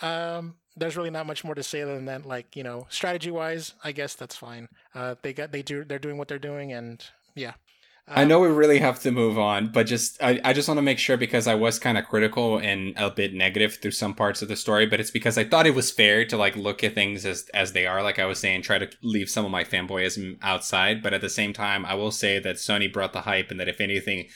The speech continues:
Speaker 2: Microsoft still needs to ha-, it still has to learn, uh, how to better do that, and how to better market what they have, and I really think that Halo getting delayed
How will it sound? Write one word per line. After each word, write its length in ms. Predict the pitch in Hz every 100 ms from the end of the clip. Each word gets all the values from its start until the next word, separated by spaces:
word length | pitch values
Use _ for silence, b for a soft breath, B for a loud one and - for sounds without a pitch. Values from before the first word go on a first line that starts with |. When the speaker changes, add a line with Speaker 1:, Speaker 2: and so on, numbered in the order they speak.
| B -
Speaker 2:
Microsoft 520 | 104 101 113 107 92
still 200 | - 107
needs 220 | 101 92
to 80 | 98
ha-, 160 | 110 -
it 80 | 123
still 240 | - 156
has 320 | 131 127 110 -
to 80 |
learn, 560 | 107 95 98 98 95 101 B B -
uh, 240 | 98 95
how 160 | 104 104
to 160 | -
better 600 | 92 98 95 90 90 95 _ -
do 220 | 87 87
that, 260 | 82 82
and 120 | - 92
how 160 | 104
to 100 | 92
better 300 | 90 90 85
market 560 | 90 82 87 - 82 82
what 220 | 101 87
they 140 | 92 82
have, 440 | 90 85 85 - -
and 240 | 95 92
I 60 | 98
really 400 | 110 113 101 90
think 320 | - 95 90
that 160 | 85 80
Halo 320 | 95 87 85
getting 280 | 85 85 85
delayed 580 | 80 85 85 82 85